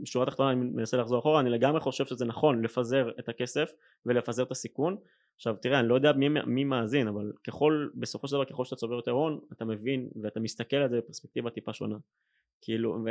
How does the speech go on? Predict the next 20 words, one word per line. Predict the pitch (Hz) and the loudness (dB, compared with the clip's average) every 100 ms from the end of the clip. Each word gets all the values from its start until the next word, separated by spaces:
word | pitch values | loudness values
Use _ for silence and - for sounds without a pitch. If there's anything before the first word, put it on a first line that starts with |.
| 110 | -2
ואני | 113 110 113 101 | -2 -2 -4 -6
שם | - 123 | -6 -4
איזה | 123 113 113 - | -4 -6 -10 -10
משפט | 113 - 139 139 | -10 0 0 2
שאני | 120 | 0
מאוד | 127 131 | 0 2
אוהב, | 170 156 | 2 2
שאנשים | 123 117 120 117 - 147 | 2 0 0 -4 -2 -2
עניים | 127 135 | 0 0
מסתכלים | 123 - - 127 127 120 113 - | -2 -6 -4 -2 -2 -4 -6 -6
על | 113 | -6
ההחלטות | 110 113 110 131 | -6 -6 -4 -4
שלהם, | - 127 117 | -2 -2 -2
מה, | 117 117 | -2 -4
מה, | 117 - | -6 -6
מה | 120 120 120 | -4 -4 -4
תהיה | 117 | -4
ההשפעה | 117 - 110 | -4 -2 -4
שלהם | 110 113 107 101 | -2 -4 -6 -8
לעוד | 107 104 - 110 | -10 -10 -10 -10